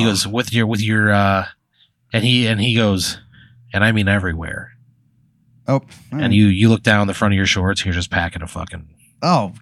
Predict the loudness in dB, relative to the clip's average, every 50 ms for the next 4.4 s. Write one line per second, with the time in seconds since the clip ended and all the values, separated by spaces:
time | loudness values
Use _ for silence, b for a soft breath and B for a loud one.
0 | -20 -8 -4 -2 -2 0 -2 -4 -6 -10 -12 -16 _ _ -20 _ _ -20 B B
1 | B B B B -14 -10 2 4 6 6 6 6 6 6 6 6 4 2 -4 0
2 | 2 2 2 2 2 0 0 4 4 4 4 6 2 0 0 -2 -4 -2 -2 -2
3 | 0 2 4 4 6 6 6 4 4 4 4 4 4 2 2 0 0 0 0 -2
4 | -4 -6 -6 -8 -8 -10 -10 -18